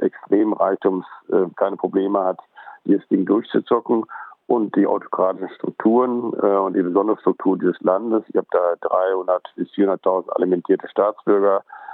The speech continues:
und auf der anderen Seite, äh, eben zwei, über zwei Millionen, äh, Arbeitsmigranten, Arbeitsmigrantinnen, die ich de facto nicht sehe, die ausgeschlossen sind vom gesellschaftlichen Leben, ähm, ja,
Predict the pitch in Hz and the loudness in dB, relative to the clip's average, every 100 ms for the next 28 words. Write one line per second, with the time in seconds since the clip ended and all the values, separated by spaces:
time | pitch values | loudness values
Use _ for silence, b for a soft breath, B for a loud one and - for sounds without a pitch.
0 | B - 101 - - 104 92 95 95 98 | B -2 -2 0 -2 -2 0 0 0 0
1 | 95 98 98 92 92 - 92 87 - 98 | 0 0 2 2 2 2 0 -2 -2 0
2 | 98 98 95 95 - 92 95 92 92 92 | 0 0 -2 -2 -2 -2 0 2 2 0
3 | 90 90 90 90 - 98 104 - 101 - | -6 -8 -4 -2 0 0 -2 -2 -6 -2
4 | 95 98 - 95 92 - - 95 - 92 | -4 -4 -4 -6 -6 -10 -6 -6 -2 -2
5 | 90 - 90 95 104 - 104 101 B B | -2 -6 -4 -4 -2 -2 -2 -4 B B
6 | B - 98 - - - - 98 - 107 | B 0 0 0 -6 -6 -4 -4 -2 -4
7 | 95 92 92 107 113 95 - - 104 107 | -4 0 2 4 2 0 0 0 -2 -4
8 | 110 98 104 92 95 92 90 95 - 87 | -2 -2 -2 -2 0 2 2 0 -2 -2
9 | - 87 85 92 101 104 B B B B | -6 -10 0 2 2 -2 B B B B
10 | _ - 98 98 95 90 90 - - - | _ -2 0 0 0 -2 -2 -6 -8 -2
11 | 95 | -2